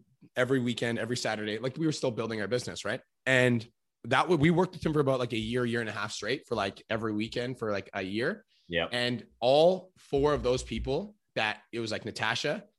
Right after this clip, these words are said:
Speaker 1: Natasha's making, like, seventy-five thousand dollars a month right now.
Speaker 2: Has a hundred employees.
Speaker 1: Yeah, has a hundred employees. Uh, Caleb Sprinkle is making about fifty thousand dollars a month right now. Uh, Christian Fleener is making fifty to seventy-five thousand dollars a month right now. And Maverick's making fifty thousand dollars a month right now.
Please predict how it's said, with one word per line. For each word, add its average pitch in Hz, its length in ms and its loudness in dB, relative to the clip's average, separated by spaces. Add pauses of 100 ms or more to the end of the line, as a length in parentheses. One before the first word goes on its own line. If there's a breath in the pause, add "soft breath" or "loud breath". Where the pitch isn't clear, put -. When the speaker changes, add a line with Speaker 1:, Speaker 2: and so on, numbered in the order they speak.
Speaker 1:
Natasha's 135 400 -2
making, 135 280 -2
like, 110 120 -6
seventy-five 110 540 -4
thousand 98 260 -6
dollars 92 220 -10
a - 20 -10
month 87 180 -14
right 87 100 -12
now. 90 200 -10 (240)
Speaker 2:
Has 87 140 -2
a 78 40 -8
hundred 85 200 -4
employees. 76 400 -8 (160)
Speaker 1:
Yeah, 107 180 -6
has 113 220 -4
a - 20 -6
hundred 120 220 -6
employees. 110 520 -6
Uh, 101 340 -2
Caleb 131 360 -4
Sprinkle 120 760 -6 (280)
is 113 180 -6
making 120 280 -2
about 110 240 -6
fifty 120 240 -6
thousand 107 360 -6
dollars 98 240 -8
a - 20 -12
month 87 200 -12
right 90 100 -12
now. 90 260 -10 (320)
Uh, 101 140 -4
Christian 135 460 -4
Fleener 123 300 -2
is 110 100 -6
making 110 320 -8
fifty 110 340 -6
to 104 60 -6
seventy-five 101 520 -8
thousand 92 300 -10
dollars 92 200 -10
a 95 40 -10
month 92 140 -14
right 92 100 -10
now. 101 220 -8 (260 loud breath)
And 104 120 -4
Maverick's 113 380 0
making 101 220 -6
fifty 101 220 -12
thousand 98 240 -10
dollars 92 160 -10
a - 20 -12
month 90 140 -14
right 87 100 -12
now. 78 180 -14